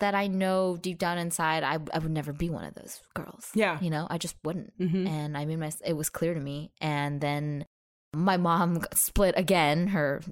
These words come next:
Speaker 1: she d-, got divorced again, and we moved back to Arcadia.
Speaker 2: Okay.
Speaker 1: And then when I came back, it was a whole nother, like,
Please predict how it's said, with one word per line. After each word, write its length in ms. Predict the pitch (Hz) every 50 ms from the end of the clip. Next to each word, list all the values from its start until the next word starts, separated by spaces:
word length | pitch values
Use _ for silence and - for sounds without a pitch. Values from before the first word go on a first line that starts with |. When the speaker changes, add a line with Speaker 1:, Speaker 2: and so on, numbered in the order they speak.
| - - 165 160 160
Speaker 1:
she 160 | 202 - 185
d-, 140 | 165 147 170
got 260 | 156 - - 170 -
divorced 300 | 160 156 160 156 156 -
again, 280 | 170 165 175 160 151 147
and 160 | 147 147 151
we 120 | 151 147 151
moved 260 | 151 139 139 - -
back 240 | - 156 170 175 -
to 100 | - -
Arcadia. 500 | 78 76 - - - - - - - - - _ -
Speaker 2:
Okay. 340 | 202 220 - 190 147 131 131 - _ _ _ _ _ _ _ _ -
Speaker 1:
And 180 | 143 156 160
then 120 | 156 156 151
when 100 | 151 143
I 80 | 139
came 180 | 143 - 165 151
back, 220 | 151 160 160 -
it 60 | 156
was 100 | 143 139
a 40 | 143
whole 300 | - 143 - - 170 165 160
nother, 300 | 156 147 143 147 143 139
like, 240 | 135 143 147 139